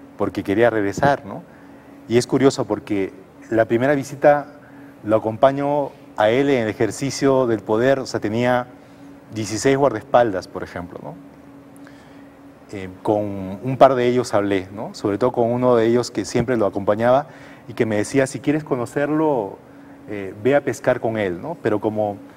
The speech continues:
no me gusta producir situaciones, a pesar de que Apolinar Salcedo está dispuesto a, a jugar fútbol, para que lo vea jugar fútbol, porque era el goleador de la selección de ciegos de Colombia,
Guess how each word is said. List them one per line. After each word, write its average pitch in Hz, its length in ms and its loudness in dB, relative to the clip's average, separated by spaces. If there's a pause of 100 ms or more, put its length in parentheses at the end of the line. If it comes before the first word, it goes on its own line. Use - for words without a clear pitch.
(260)
no 120 120 -4
me 156 100 2
gusta 156 260 2
producir 123 360 -2
situaciones, 135 600 -2
a 110 40 0
pesar 107 280 0
de 131 100 0
que 101 380 -2
Apolinar 107 400 0
Salcedo 127 380 0
está 120 200 4
dispuesto 120 560 0
a, 92 80 -8 (560)
a 95 80 -2
jugar 107 320 2
fútbol, 113 880 2
para 98 220 0
que 98 120 -6
lo 95 140 2
vea 110 160 2
jugar 107 240 -2
fútbol, 123 600 -2
porque - 320 -12 (380)
era 101 360 0
el 92 160 -4
goleador 107 460 4
de 120 80 4
la 104 80 -2
selección 101 380 -2
de 113 100 2
ciegos 120 320 2
de 104 80 -2
Colombia, 110 520 0